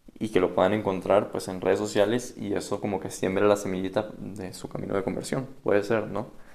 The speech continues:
Entonces, bueno, uno, uno yo creo que es el, el tema de los prejuicios.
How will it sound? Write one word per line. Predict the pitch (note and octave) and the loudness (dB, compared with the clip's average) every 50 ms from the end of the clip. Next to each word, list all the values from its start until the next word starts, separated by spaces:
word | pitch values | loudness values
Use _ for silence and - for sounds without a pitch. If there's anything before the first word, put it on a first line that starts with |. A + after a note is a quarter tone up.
| - - - - - - - - | -20 -20 -20 -20 -20 -20 -20 -14
Entonces, | - - G#2+ G2+ G2 G#2+ G#2+ A2 A2 | -8 -6 -4 -2 0 0 0 0 2
bueno, | A2 G#2 F#2+ F#2+ | 4 4 6 6
uno, | G2+ A2+ B2+ D3 D#3 | 6 6 8 6 6
uno | - - C3 C3 C#3 | 6 6 4 4 4
yo | C3+ B2+ | 4 4
creo | A#2+ A2+ A2+ | 6 6 4
que | A2+ A2 | 4 4
es | - - | 2 2
el, | G3+ G3+ - - | -2 0 0 -4
el | G#2 G2+ | -4 -4
tema | - G2+ G2+ G2+ | -2 -2 0 2
de | G2 F#2 | 2 2
los | G2 | 2
prejuicios. | - G2 G2 - - C3 C#3+ - - C#3+ D3+ D3+ - | 0 0 -2 2 2 2 2 2 0 0 0 0 -4